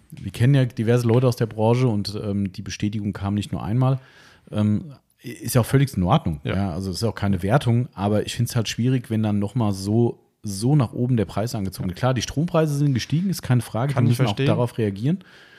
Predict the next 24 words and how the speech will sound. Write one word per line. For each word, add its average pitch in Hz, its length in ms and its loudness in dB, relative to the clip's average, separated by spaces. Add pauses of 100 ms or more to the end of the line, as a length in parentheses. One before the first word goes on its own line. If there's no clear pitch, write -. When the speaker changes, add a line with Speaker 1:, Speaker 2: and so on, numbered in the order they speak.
(160)
Speaker 1:
Ne? 113 280 -2 (120)
Speaker 2:
Aber 120 240 4
Speaker 1:
Ähm, 127 40 2
Speaker 2:
ich 123 120 -4
glaub, - 400 -6
da 120 100 -4
macht's 127 300 -4
nicht 131 180 -2
nur 127 220 -2
einer 143 240 2
aus, 147 300 -4
äh, 131 240 -2 (240)
ähm, 131 300 -4
Speaker 1:
Ja. 95 140 2
Speaker 2:
wer 131 80 4
da 131 140 0
das 127 160 -4
Auto 131 160 -4
aussagt, 135 260 -4
da 117 60 -2
macht's 113 240 -4
die 113 100 -6
Masse. 101 400 -6
Speaker 1:
Ja, 95 200 -2